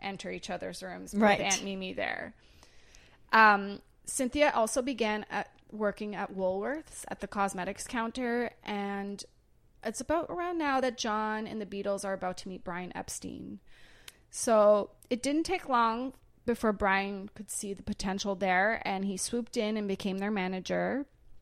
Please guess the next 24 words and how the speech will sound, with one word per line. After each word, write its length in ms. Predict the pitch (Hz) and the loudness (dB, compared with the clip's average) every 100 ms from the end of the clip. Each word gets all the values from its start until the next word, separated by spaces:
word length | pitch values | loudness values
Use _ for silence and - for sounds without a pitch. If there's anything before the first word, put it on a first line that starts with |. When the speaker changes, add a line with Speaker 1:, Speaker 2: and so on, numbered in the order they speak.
| - - _ - - - - - - | -20 -20 _ -20 -20 -20 -20 -16 0
Speaker 1:
Uh, 400 | 226 214 202 202 | 6 8 6 4
living 320 | 226 233 262 | 2 2 2
with 180 | 262 240 | 2 0
Mimi, 640 | 214 208 196 190 220 277 285 _ _ _ - _ - - - | 0 -2 -2 -4 -4 -6 -8 _ _ _ -20 _ -20 -20 -14
Cynthia 640 | - 214 202 202 190 190 - - | -8 -8 -4 0 2 2 -4 -12
did 160 | 202 196 | -4 -2
not 380 | 196 185 - - - | -2 0 0 -2 -14
find 320 | - 208 185 180 | -8 -4 -4 -4
that 180 | 180 | -4
easy. 460 | 196 185 160 160 - | -4 -4 -6 -8 -10
Which 200 | - - | -12 0
Speaker 2:
I 40 | - | 6
bet 120 | 381 | 6
Speaker 1:
is 80 | - | 6
Speaker 2:
Brian's 340 | 233 233 233 | 2 6 6
Speaker 1:
not 60 | 180 | 8
Speaker 2:
got 160 | 202 202 | 8 8
Speaker 1:
a 20 | |
Speaker 2:
an 60 | |
Speaker 1:
shock. 80 | 202 | 6
Speaker 2:
incredible 440 | 196 - 196 180 202 | 4 6 6 6 2
story. 500 | - 220 214 226 - - - - | 2 4 4 2 -2 -8 -14 0
Speaker 1:
Oh, 120 | 233 | 2
yeah. 420 | 214 170 170 165 | 2 2 -2 -4